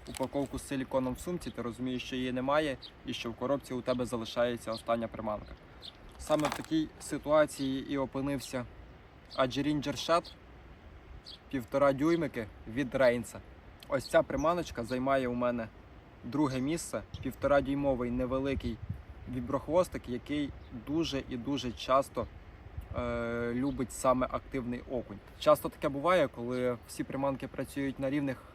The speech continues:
того що риба активна і йому байдуже, що їсти,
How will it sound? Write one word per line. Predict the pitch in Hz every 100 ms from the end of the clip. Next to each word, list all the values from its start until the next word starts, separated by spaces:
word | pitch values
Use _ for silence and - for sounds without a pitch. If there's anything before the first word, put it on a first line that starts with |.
| -
того | 127 123
що | - 131
риба | 135 120
активна | 127 - 135 123
і | 120
йому | 127 127
байдуже, | 123 139 180 170
що | - 127
їсти, | 120 117 -